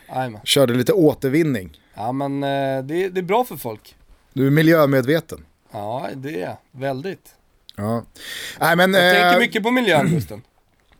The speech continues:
Speaker 2: vi, vi kan väl då bara kort nämna då för de som missade det. Jag tänker att det kanske finns några tuttelyssnare där ute som,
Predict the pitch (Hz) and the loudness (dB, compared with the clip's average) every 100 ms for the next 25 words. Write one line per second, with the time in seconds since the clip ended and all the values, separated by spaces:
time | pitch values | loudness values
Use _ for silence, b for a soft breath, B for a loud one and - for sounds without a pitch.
0 | - _ - 135 151 156 139 143 151 160 | -12 _ -4 2 4 2 0 0 0 2
1 | 151 147 143 123 127 113 131 123 147 127 | 2 4 2 2 -2 -2 -2 -2 -2 -2
2 | 104 - 104 104 95 107 104 143 117 95 | -2 -4 -6 -6 -6 -6 -4 -4 -2 0
3 | 113 - 156 190 196 196 170 175 147 156 | -2 0 -2 -2 -2 -2 -2 -4 -2 -4
4 | 180 208 - 196 - 110 101 117 107 101 | -4 -6 -4 -4 -4 -6 -6 -6 -4 -4
5 | 95 85 92 107 | -6 -8 -6 -4